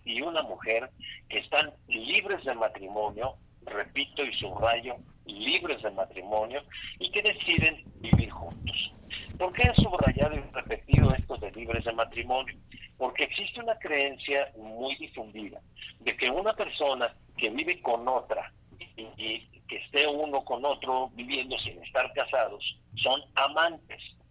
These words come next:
No, el amaciato es otra cosa muy distinta. El amaciato se produce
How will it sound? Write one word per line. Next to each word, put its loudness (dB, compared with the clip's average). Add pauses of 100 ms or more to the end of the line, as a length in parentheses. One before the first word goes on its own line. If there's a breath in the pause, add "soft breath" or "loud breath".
No, 0 (220)
el -2
amaciato 2
es -4
otra -2
cosa -2
muy -6
distinta. -18 (600 loud breath)
El 2
amaciato 2
se -2
produce -2